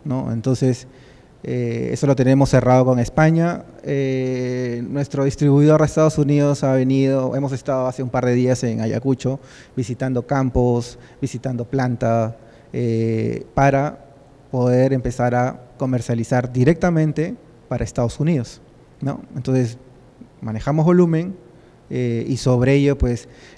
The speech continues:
la brecha que existe entre mercado nacional y mercado de exportación es irla poco a poco reduciéndola y llegar al cien por ciento de expor-, a, el cien por ciento a exportación,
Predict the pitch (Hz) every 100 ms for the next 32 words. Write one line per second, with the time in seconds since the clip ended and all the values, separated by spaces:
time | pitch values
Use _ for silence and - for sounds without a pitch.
0 | - 135 123 127 156 170 175 131 - 127
1 | - 156 143 - 127 127 123 127 127 123
2 | 151 156 151 - 139 139 139 131 127 120
3 | 143 143 143 - 131 127 - 147 143 135
4 | 135 - - - - 160 165 151 143 156
5 | - - - - - - - - - _
6 | - 180 170 160 165 156 151 156 143 127
7 | - 175 135 127 139 220 - - - -
8 | - 151 160 139 127 139 143 139 131 117
9 | - 151 151 139 - 156 143 143 147 120
10 | - - 123 - 131 120 117 117 110 -
11 | 131 - 147 147 - 156 143 131 - 120
12 | 113 113 156 110